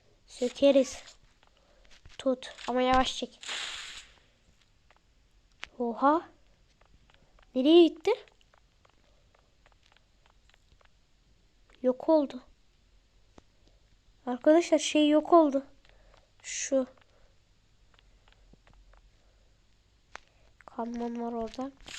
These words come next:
Şunu tutalım. Şuradan. Bunu nasıl indirildiğini. Bakın orada Huggy Wuggy duruyor. Gitti. Gitmemiş. Lan.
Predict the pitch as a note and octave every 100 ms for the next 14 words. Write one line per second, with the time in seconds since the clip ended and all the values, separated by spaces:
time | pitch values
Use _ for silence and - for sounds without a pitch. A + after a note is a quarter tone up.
0 | - - - A#3+ A#3+ - B3 A#3 C4+ -
1 | _ _ _ _ - - _ - - -
2 | - - - - - - - - - C4+
3 | A#3 B3+ D4 - _ _ - C#4 C#4+ C#4+
4 | D4 D4+ C#4+ C#4 C4+ C4+ C4 C#4 D#4 -
5 | - - - _ - B3+ - - B3 B3+
6 | C4 C4+ B3+ C4 C4 C4 C4 - - _
7 | _ - - - - _ _ _ _ -
8 | _ - D#4 - - - _ - - -
9 | A#3+ A#3 - - _ _ _ - - _
10 | _ _ _ _ _ _ - - - -
11 | - - _ _ _ _ - B3 D4